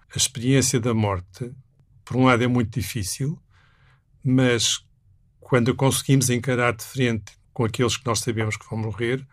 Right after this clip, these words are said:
há qualquer coisa que nos apazigua. E isso, isso eu sei o que, eu sei o que é que isso quer dizer.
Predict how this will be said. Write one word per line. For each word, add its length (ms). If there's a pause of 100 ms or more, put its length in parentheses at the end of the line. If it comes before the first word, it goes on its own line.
(380)
há 100
qualquer 400
coisa 340
que 160
nos 180
apazigua. 760 (1160)
E 120
isso, 420 (400)
isso 260
eu 60
sei 260
o 40
que, 180
eu 80
sei 180
o 40
que 120
é 40
que 100
isso 100
quer 180
dizer. 240